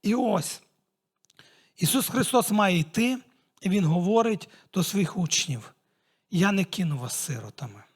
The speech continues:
І це слово звучить до тебе і до мене сьогодні, і звучить воно так само. «Я не кину тебе сиротою».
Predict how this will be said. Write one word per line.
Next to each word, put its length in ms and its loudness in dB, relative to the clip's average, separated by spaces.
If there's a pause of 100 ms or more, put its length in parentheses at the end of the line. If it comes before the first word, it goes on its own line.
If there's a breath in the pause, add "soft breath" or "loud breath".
(800 soft breath)
І 120 2
це 160 0
слово 520 6
звучить 520 0
до 100 -2
тебе 480 2
і 40 -2
до 120 0
мене 440 -4 (440)
сьогодні, 760 0 (300 loud breath)
і 100 -4
звучить 420 -4
воно 160 0
так 200 -6
само. 380 -4 (540 soft breath)
«Я 240 6
не 120 2
кину 340 0
тебе 260 -8
сиротою». 760 -10